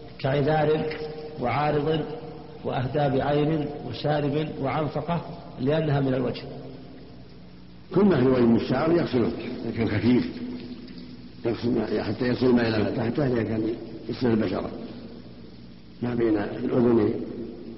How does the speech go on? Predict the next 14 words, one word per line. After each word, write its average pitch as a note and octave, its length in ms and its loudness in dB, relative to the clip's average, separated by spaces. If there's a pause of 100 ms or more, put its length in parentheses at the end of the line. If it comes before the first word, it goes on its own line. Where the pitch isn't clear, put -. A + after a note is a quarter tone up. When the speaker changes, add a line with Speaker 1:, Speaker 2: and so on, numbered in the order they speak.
(640)
Speaker 2:
ما C3+ 100 -2
أقبل B2 260 2
من B2+ 100 6
الأذنين B2 680 4 (920)
وما A2+ 460 2 (2000)
يلي A2 360 2 (340)
الشفة A#2+ 300 2
السفلى A#2+ 800 0 (120)
وهو A2+ 120 -2
العنفقة C3+ 540 2 (760)
والشارب، C3+ 560 2 (420)
كلها C3 300 6
ت-، D3+ 240 -2 (720)
تغسل D3+ 340 2